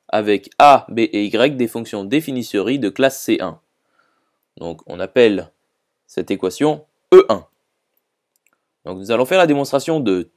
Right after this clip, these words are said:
toutes les solutions de E un sont de la forme y de x est égal à F zéro de x plus k fois E de A X. Avec F zéro une solution particulière de E un, grand A une primitive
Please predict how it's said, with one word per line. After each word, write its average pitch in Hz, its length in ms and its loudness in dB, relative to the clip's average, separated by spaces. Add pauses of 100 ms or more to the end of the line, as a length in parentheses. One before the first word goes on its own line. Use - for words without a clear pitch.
(120)
toutes 262 180 2
les 208 80 0
solutions 143 460 -4
de 110 180 -2
E 104 120 2
un 113 120 -2
sont 156 160 -12
de 117 100 -4
la 101 140 2
forme 147 600 0 (680)
y 165 240 2
de 123 140 0
x 127 320 -2
est - 160 -8
égal 101 220 2
à - 340 4
F - 20 4
zéro 143 380 -2
de 98 180 -8
x 113 320 -8 (380)
plus - 260 -10
k - 140 4 (320)
fois - 420 -4
E 160 80 6
de 107 160 2
A 110 120 4
X. - 420 -10 (920)
Avec 107 360 -4
F 135 80 2
zéro 113 440 0
une 98 160 -8
solution 98 500 -8
particulière 98 560 -6
de 95 180 -6
E 95 100 0
un, 120 260 -2 (460)
grand 151 360 0
A 131 280 6
une 107 160 -8
primitive 95 720 -8